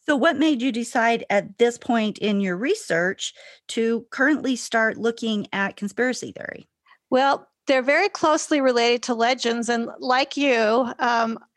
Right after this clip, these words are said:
Speaker 2: I was getting so many different ones and hearing so many different ones. And I thought, you know, folklorists, particularly legend scholars, because we look at these and we have identified the patterns in our research over the years, we can spot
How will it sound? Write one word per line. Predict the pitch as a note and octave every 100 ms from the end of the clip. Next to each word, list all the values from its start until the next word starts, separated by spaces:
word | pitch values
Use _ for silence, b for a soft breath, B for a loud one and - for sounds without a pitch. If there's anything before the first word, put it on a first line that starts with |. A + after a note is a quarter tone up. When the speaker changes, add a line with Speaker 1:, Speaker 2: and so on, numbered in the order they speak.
| _ -
Speaker 2:
I | C4
was | C4 C#4+
getting | - C4+ C4+ C4 A#3
so | - - B3+ B3+
many | A#3+ A#3 G#3+ G#3 G#3+ b b b _ _
different | C4 B3 A#3 -
ones | G#3 G#3
and | A#3 A#3+
hearing | C4 B3+ A3+
so | A3 A3+
many | A3+ G#3+
different | A3 A3 A3
ones. | A3+ A3 A3 A3+
And | A3+
I | A3+ B3
thought, | C4 A#3 A3 - - _ _ _
you | C4
know, | C4+ C4+
folklorists, | C4 D#4+ F#4 D#4+ C4 A#3+ A#3+ -
particularly | - C4+ - B3
legend | A3+ B3 C4 A#3+
scholars, | - A3 G3+ G3+ G#3+ -
because | A#3 C4 B3
we | B3
look | A3+ E4
at | F4 -
these | A3 G#3 A3
and | A3+ A3+
we | A3+ A3 B B B _ - C5+ -
have | B3+ A#3+
identified | A#3 A3+ A#3+ B3 B3 A3
the | G#3
patterns | - - B3+ C#4 B3+ A3+
in | A3+
our | A3
research | A3+ D4 B3+ A3 A#3
over | A3+ A3
the | A3+
years, | G#3+ G#3+ A3
we | C4 E4+
can | - E4
spot | - - C#4 C#4+ C#4 A3+